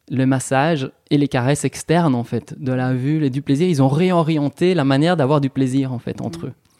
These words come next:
Speaker 2: Ça, c'est un chouette message aussi pour les auditeurs, auditrices, de se dire, bah, en fait, la sexualité va au-delà de la pénétration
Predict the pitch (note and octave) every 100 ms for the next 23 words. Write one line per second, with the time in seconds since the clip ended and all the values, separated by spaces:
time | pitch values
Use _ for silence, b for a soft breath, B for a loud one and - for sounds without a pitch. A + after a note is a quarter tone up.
0 | _ _ - F#3+ E3 D3+ G3+ G3 D#3+ D#3+
1 | A3+ F#3 E3 E3 D#3+ D#3+ D3+ D#3 D3+ E3+
2 | D#3 D3+ D3 - A3+ F#3 D#3 D3 F#3 G#3
3 | F3 D3+ D3 F#3+ - D3+ D#3 - D#3+ D3+
4 | D3 G#3 A3 E3 D#3 B B B B A3
5 | A3 F3+ F#3+ G3 E3+ - D#3 D3+ - D3
6 | - G#3+ A3